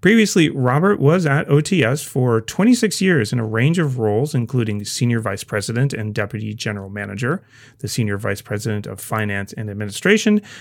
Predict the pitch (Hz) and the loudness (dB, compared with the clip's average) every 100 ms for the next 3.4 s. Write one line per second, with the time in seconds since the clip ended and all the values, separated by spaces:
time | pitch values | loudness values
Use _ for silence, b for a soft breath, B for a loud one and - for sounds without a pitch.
0 | B 156 170 185 - 185 202 - - 170 | B 2 2 2 0 0 0 -4 -2 -2
1 | - 175 180 - 160 214 120 - _ _ | 0 0 0 2 2 2 0 -6 _ _
2 | _ _ - 110 110 117 117 139 131 135 | _ _ -4 -2 0 0 0 0 0 -2
3 | 120 143 220 262 | -2 0 0 -2